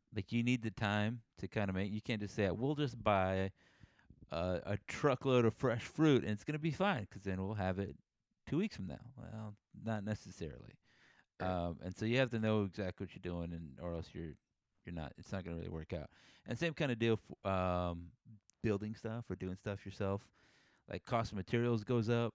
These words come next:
Speaker 1: Uh, you know, I always get a kick out of these YouTube dudes that are like, "Yeah, I'm just gonna build all this stuff in my,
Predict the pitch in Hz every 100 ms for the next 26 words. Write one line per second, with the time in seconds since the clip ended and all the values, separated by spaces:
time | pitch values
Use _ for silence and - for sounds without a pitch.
0 | _ _ 104 101 95 92 98 107 92 98
1 | 98 95 90 - _ _ _ 131 107 107
2 | 104 101 107 - 107 92 104 101 98 95
3 | 92 92 - 135 117 123 - - 110 98
4 | 113 107 104 - 107 101 101 101 92